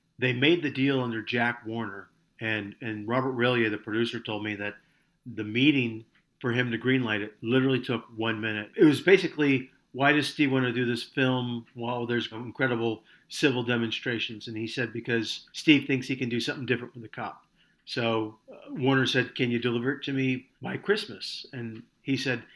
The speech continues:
"Yes, if we get started immediately." He said, "Okay, we'll go ahead and make your film." A few weeks after, Warner Brothers has sold the Seven Arts and they merge, and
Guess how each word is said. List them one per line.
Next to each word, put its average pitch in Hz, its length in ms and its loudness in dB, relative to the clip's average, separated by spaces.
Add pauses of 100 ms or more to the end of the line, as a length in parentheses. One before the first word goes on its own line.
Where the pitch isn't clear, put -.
(120)
"Yes, 143 300 6
if 123 100 -12
we 110 60 -10
get 127 160 -4
started 120 340 2
immediately." 117 400 -2
He 107 140 -16
said, 123 200 -6
"Okay, 127 300 2
we'll 110 120 -4
go 120 220 -6
ahead 123 140 -2
and 113 100 -12
make 117 200 -8
your 117 80 -10
film." 147 300 -6 (500)
A 135 160 -8
few 165 180 4
weeks 160 220 6
after, 139 440 2
Warner 139 300 4
Brothers 135 300 4
has 113 100 0
sold 135 240 2
the - 60 0
Seven 120 260 0
Arts 120 300 0
and 113 80 -4
they 113 80 -4
merge, 113 560 -2 (320)
and 113 380 -2